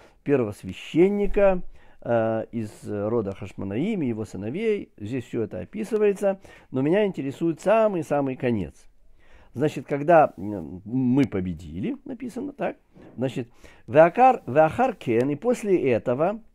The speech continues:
«Бау банейха лидвир бейтеха»,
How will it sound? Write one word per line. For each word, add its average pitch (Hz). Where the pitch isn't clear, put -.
«Бау 208
банейха 147
лидвир 135
бейтеха», 95